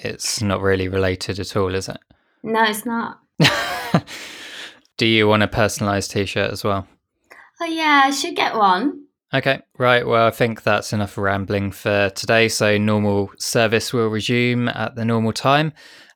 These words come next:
Speaker 1: Um, but yeah, twenty-sixth of October, get your reviews in, send us the screenshot and tweet to us at Design Untangled, hashtag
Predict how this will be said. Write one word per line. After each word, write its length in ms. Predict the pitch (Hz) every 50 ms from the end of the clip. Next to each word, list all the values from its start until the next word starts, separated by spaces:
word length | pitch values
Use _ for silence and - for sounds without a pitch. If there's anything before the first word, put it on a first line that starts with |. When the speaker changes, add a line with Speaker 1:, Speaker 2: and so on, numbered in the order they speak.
| _ -
Speaker 1:
Um, 560 | 120 110 110 107 107 107 107 110 110 110 - _ _ _ _ _ _ -
but 80 | 120
yeah, 140 | 123 123 117
twenty-sixth 640 | - - - - - - - - - 120 107 - -
of 60 | 120
October, 500 | 110 - - 127 123 120 113 123 123 123
get 200 | 117 123 117 -
your 120 | 104 110
reviews 360 | 110 104 101 110 107 104 98 -
in, 280 | 110 107 107 107 104 101
send 260 | - - 120 107 104
us 160 | 101 - -
the 60 | 104
screenshot 640 | 95 - - 117 104 101 98 - - 110 101 101 -
and 260 | - 101 98 98 98
tweet 320 | - - - 107 98 - -
to 140 | - 110
us 220 | 101 98 - - -
at 180 | - 110 104
Design 320 | - 113 110 110 107 107 107
Untangled, 540 | 104 98 - - 107 107 107 104 104 104 -
hashtag 640 | - - 117 104 - - - - 113 107 104 98